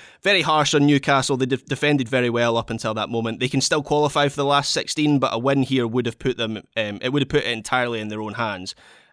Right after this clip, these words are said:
And now they need a favour from Dortmund in the final match day. So I did,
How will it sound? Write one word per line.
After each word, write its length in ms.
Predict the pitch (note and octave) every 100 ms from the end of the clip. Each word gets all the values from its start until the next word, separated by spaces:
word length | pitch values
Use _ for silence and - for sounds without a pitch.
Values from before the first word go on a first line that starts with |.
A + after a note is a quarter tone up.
| -
And 160 | A#2
now 160 | B2+ C3
they 100 | B2
need 180 | B2 A2+
a 40 |
favour 320 | - A2+ G#2+
from 220 | G2+ G2 G2+
Dortmund 440 | G#2+ G#2+ G2+ G2
in 120 | F#2+
the 40 | G2
final 320 | G2+ G2+ F#2+
match 340 | F#2+ F#2+ -
day. 120 | G2
So 160 | F#2 A2
I 60 | A2
did, 220 | C#3 -